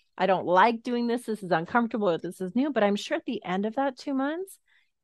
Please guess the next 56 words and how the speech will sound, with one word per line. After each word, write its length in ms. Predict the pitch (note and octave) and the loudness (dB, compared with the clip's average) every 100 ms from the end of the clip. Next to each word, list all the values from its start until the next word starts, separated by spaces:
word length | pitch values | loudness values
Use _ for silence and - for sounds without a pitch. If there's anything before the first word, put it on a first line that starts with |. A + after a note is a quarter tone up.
| _ - | _ -4
you 120 | G#3+ | -4
feel 280 | G3+ G#3+ G3 | -2 -4 -4
so 600 | - - G#3+ G3+ G3+ G3 | -6 -4 0 2 4 2
much 440 | G3 F#3 - - | 2 0 -2 -6
better. 320 | - F3+ D#3 B2+ | -2 0 0 0
You 140 | F3+ | -2
have 340 | G3 G3+ F#3+ | 2 4 4
so 180 | F#3 G#3 | 0 -2
much 300 | G#3 G3 - | -2 -2 -2
more 520 | G3+ F#3 F3+ F3 E3+ - _ _ _ _ | 0 2 2 0 -2 -8 _ _ _ _
prog-, 500 | - - G#3 G3+ G3 - G3+ | -10 0 4 4 0 -12 -2
progress 680 | A3 A3 G3+ E3 F#3+ - - _ _ - | 4 4 4 0 0 -10 -20 _ _ -4
in 120 | F#3+ | 0
your 200 | F3+ E3 | 0 0
life. 260 | D#3+ F3+ - | 0 0 0
Like 200 | D#3+ F3 | -4 -4
you 80 | F#3 | -4
said, 180 | G#3 F#3+ | 0 0
we're 120 | F3 | -2
designed 640 | E3+ F3 D#3+ F3+ F3+ F#3+ F#3+ - | -4 -6 -4 -2 0 -2 -4 -4
to, 280 | F3 D#3 D#3 _ _ _ _ | -4 -4 -6 _ _ _ _
to 100 | F#3 | -8
grow 440 | E3 E3+ F3+ E3 | -2 0 0 0
and 100 | E3+ | -4
to 80 | - | -8
develop 600 | E3+ D#3 E3 F3+ D#3 - | -8 -2 2 4 2 0
and 180 | D#3+ E3 | -8 -6
to, 300 | - D3+ - - | -6 -6 -6 -6
you 120 | G3+ | -2
know, 140 | F#3+ F3+ | 0 2
to 100 | E3+ | 0
move 220 | F3 F3 | 0 -2
forward. 320 | - G3+ A3 | 0 2 2
And 100 | F#3 | 0
so 120 | F#3+ F3 | 0 0
at 100 | F#3 | 2
the 100 | F#3 | 0
end 100 | F3 | 4
of 40 | |
that 160 | E3+ - | 2 0
two 100 | G3 | -2
months, 260 | G3+ F#3+ | -2 -2
you 40 | E3+ | -4
can 60 | |
be 80 | E3+ | -4
like, 100 | D3+ | -2
"Oh 80 | D3+ | -2
my 140 | G3 | -4
goodness, 340 | F3+ G#3 F3 - | -2 -2 -2 -4
look 160 | G3 | -2
what 80 | F#3+ | 0
I 100 | F3 | -2
did 260 | E3+ F#3+ F3+ | 0 -2 -2
in 80 | F3 | -2
my 180 | D#3+ | -2
life 560 | E3+ A3+ C4+ F#3 E3+ | 0 2 2 2 0